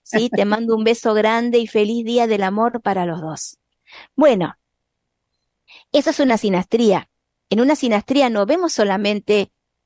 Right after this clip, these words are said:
Speaker 1: qué socios somos para la vida, sino que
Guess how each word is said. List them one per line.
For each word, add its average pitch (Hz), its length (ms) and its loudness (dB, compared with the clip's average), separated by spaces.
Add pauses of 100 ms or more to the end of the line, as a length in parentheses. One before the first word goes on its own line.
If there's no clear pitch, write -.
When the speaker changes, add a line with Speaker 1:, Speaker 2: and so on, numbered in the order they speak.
(440)
Speaker 1:
qué 262 100 2
socios 254 420 0
somos 208 260 -2
para 170 340 -2
la 165 140 -2
vida, 156 380 -8 (120)
sino 311 380 0
que 294 260 2